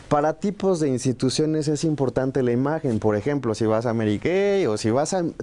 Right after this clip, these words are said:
empresas que se dedican al tema de imagen, evidentemente que te van a pedir que tengas un tipo de imagen así. Evi-, obviamente, pues sí, te dicen,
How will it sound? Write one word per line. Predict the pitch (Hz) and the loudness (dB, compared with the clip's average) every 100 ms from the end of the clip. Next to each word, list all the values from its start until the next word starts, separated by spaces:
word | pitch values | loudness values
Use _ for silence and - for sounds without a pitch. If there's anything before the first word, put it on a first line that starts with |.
| - - | -12 -4
empresas | 147 131 151 196 190 180 | -2 0 0 -2 0 -2
que | - | -2
se | 135 120 | -2 0
dedican | 113 127 143 127 | 0 0 0 0
al | 101 | 0
tema | 120 131 | 0 2
de | 113 | 2
imagen, | 117 135 196 285 - - | 2 0 -2 -4 -12 -6
evidentemente | - 127 139 160 160 147 143 135 | 0 2 2 0 -2 -2 -2 -2
que | |
te | 123 | 0
van | 117 113 | 0 0
a | 104 | 0
pedir | 101 98 - - - - - - - - - | 0 -2 -6 -16 -12 -12 -10 -12 -12 -8 -2
que | 113 | 0
tengas | 147 151 139 127 | 0 0 0 0
un | 127 | -2
tipo | 113 120 120 | -2 -2 0
de | 107 | 2
imagen | 101 110 113 92 | 0 0 -2 -2
así. | 87 - 95 - | -2 -2 -4 -2
Evi-, | 104 101 104 | -2 0 0
obviamente, | 110 110 127 143 156 123 127 147 - - - - - | 0 2 0 0 -2 -2 -2 -2 -6 -18 -16 -16 -4
pues | 104 - | -2 0
sí, | 123 | 0
te | 107 110 | 0 0
dicen, | 113 123 110 101 90 | 0 0 0 0 -2